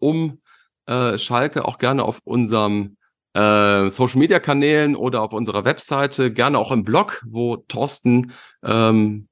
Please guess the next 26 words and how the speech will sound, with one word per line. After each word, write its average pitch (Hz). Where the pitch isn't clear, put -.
zweimal 143
die 120
Woche 127
schreibt, -
regelmäßig. 139
Thorsten, 123
du 110
schreibst -
immer, 165
vielleicht 127
kannst 131
du 143
mal 127
ganz 135
kurz 135
erwähnen, 120
wann 131
du 143
immer 135
deinen 127
Blogbeitrag 123
in, 120
äh, 107
unsere 110
Seite 110
reinhaust. 123